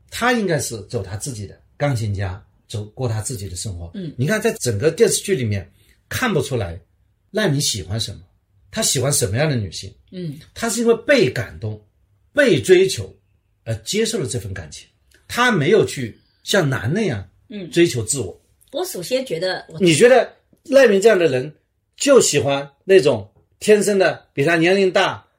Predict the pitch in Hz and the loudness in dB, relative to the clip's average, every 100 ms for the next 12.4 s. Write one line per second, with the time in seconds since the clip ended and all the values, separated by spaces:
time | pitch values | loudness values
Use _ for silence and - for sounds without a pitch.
0 | _ 135 135 156 139 - 214 170 151 160 | _ 0 4 4 2 0 2 2 2 2
1 | 139 160 151 - - 302 - 233 214 220 | 2 2 2 0 -2 0 2 4 4 6
2 | 190 - 208 143 120 120 123 131 - 254 | 6 6 4 4 0 -2 -4 -6 0 0
3 | 311 240 180 151 143 - _ _ _ - | 0 -4 -6 -10 -18 -20 _ _ _ -2
4 | 127 104 _ - 262 269 170 139 185 170 | 0 0 _ -2 0 2 0 2 4 6
5 | - - _ _ - 220 208 - 147 101 | 4 -4 _ _ -2 4 4 4 0 0
6 | 101 220 214 - _ _ 220 240 156 143 | 4 4 4 -2 _ _ 2 2 2 0
7 | 170 127 104 127 214 - 104 117 107 101 | -2 -4 -4 2 2 2 -6 -6 -4 -4
8 | 98 92 - _ - 151 110 - 104 147 | -6 -8 -14 _ -10 -6 -6 -4 -4 -2
9 | 160 101 - _ _ - 135 110 110 90 | -4 -4 -12 _ _ -8 -6 -6 -8 -8
10 | - 92 - _ _ _ - 220 147 - | -8 -10 -16 _ _ _ -4 -4 -2 -4
11 | 135 131 - 185 147 - - _ _ - | -4 -6 -4 -4 -6 -14 -20 _ _ -4
12 | 202 233 - | 4 4 4